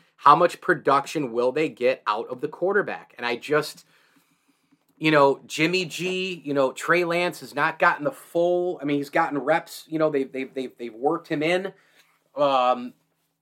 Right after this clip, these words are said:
you know, full-time starter. Let's see what Garoppolo has to offer here, you know, trading him, uh, you know, what, what can he bring in? What kind of a haul? Who wants to pay him? Um, we know the running back situation's great.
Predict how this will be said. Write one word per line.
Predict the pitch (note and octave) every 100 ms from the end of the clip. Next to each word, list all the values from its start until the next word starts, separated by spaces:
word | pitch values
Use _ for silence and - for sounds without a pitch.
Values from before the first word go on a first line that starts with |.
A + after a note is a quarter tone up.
| _ _ _
you | D3
know, | B2+
full-time | - D#3+ F3 - F3
starter. | D#3 - E3 F3 E3+
Let's | C3+ -
see | -
what | E3+ D#3+
Garoppolo | D3+ D#3 E3 F3 F3+ F3 D#3 _ _ _
has | D3 D3
to | -
offer | C#3+ D#3 D#3 E3+
here, | E3+ E3+
you | D#3
know, | D#3 D#3
trading | - C#3+ D#3+ D#3+
him, | D3 E3 E3 D#3
uh, | C#3 C3 - - _
you | A#2+
know, |
what, | A#2+ C#3+ C3
what | D#3
can | D#3+ D#3+
he | E3+
bring | D3 D3+ D3+
in? | D#3
What | C#3+ D3
kind | D#3
of | D3+
a |
haul? | A#2 C3+ D3 D3
Who | D3+
wants | D#3 D3
to | -
pay | - D3 D#3
him? | D#3+ D#3+ - - - _
Um, | B2+ B2 A#2+ A#2+ - _ -
we | C#3 G3+
know | G#3 G#3
the |
running | F3 F3+ F#3+ E3+
back | E3 D#3+
situation's | E3 - D#3+ D#3 - C3
great. | C#3 D3+ A#2